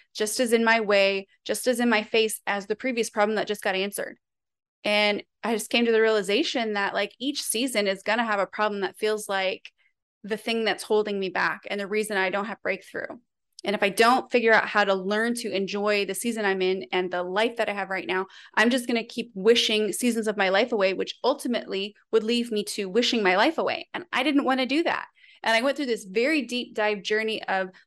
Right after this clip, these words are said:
learning how important my thoughts were. I discovered the book by Joyce Meyer called Battlefield of the Mind. And I learned to take stock and inventory of my thoughts and really evaluate the quality of my thoughts.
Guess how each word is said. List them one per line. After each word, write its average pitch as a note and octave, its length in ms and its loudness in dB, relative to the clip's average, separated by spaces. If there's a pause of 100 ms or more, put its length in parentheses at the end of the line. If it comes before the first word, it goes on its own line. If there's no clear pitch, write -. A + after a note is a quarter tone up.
learning G#3+ 500 -2
how A3 260 0
important G#3 340 -4
my F3 160 -4
thoughts G#3 280 -4
were. C#4 240 0
I G#3 100 -2
discovered G#3 520 -6
the G3+ 80 -4
book G#3 300 -4
by G#3 100 0
Joyce G#3 300 -4
Meyer G3 240 0
called F#3+ 320 -4
Battlefield G3 480 -2
of F#3 60 -12
the F#3+ 80 -10
Mind. G3 440 0 (420)
And G#3 360 -4 (100)
I A3 160 -6
learned A3+ 320 -2
to B3 80 -6
take A#3+ 180 -2
stock G#3+ 280 0
and - 80 -6
inventory A3+ 560 -2
of F#3+ 80 -6
my G3 100 0
thoughts A#3 340 -4
and F#3+ 220 -6
really C4 300 2
evaluate A3 500 2
the F#3+ 80 -6
quality C4+ 460 0
of F#3+ 100 -4
my F#3+ 140 -4
thoughts. - 320 -6